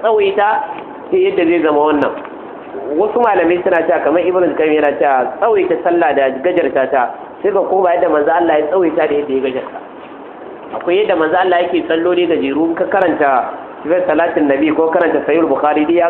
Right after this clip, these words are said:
kame manzo Allah yake karanta azhar, la'asar, magariba, isha'i. Kamar yanzu a magariba akwai lokacin da ya karanta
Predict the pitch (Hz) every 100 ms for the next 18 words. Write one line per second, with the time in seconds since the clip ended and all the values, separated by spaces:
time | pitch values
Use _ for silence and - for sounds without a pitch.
0 | 170 170 156 143 143 156 160 147 147 156
1 | 147 135 139 127 127 147 131 131 - 151
2 | 151 135 127 131 156 131 - - - -
3 | - 156 156 254 - - - - 147 185
4 | 170 170 156 151 165 151 - 165 170 160
5 | 156 151 151 147